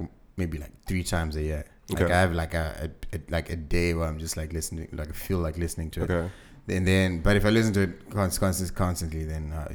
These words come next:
Speaker 1: like, yeah, it's
Speaker 2: Yeah.
Speaker 1: not, it's not that great. Um, but anyway, so, and what made you stop? What do you, what made
Speaker 2: Well,
Speaker 1: you
Speaker 2: so,
Speaker 1: stop?
Speaker 2: <sighs> I don't think I stopped, eh?
Speaker 1: Oh, okay,
Speaker 2: <laughs> That's
Speaker 1: okay.
Speaker 2: what's interesting. I mean, um,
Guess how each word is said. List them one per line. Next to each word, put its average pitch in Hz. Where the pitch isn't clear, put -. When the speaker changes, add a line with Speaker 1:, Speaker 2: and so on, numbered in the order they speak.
Speaker 1:
like, 78
yeah, 80
it's 101
Speaker 2:
Yeah. 98
Speaker 1:
not, 82
it's -
not 80
that 80
great. 80
Um, 98
but 104
anyway, 110
so, 110
and 110
what 113
made 107
you 90
stop? 123
What 101
do 110
you, 101
what 98
made 101
Speaker 2:
Well, 214
Speaker 1:
you 90
Speaker 2:
so, 90
Speaker 1:
stop? -
Speaker 2:
<sighs> -
I 147
don't 220
think 220
I 196
stopped, -
eh? 143
Speaker 1:
Oh, 165
okay, 143
Speaker 2:
<laughs> 123
That's 143
Speaker 1:
okay. 165
Speaker 2:
what's 196
interesting. 156
I 135
mean, 131
um, 123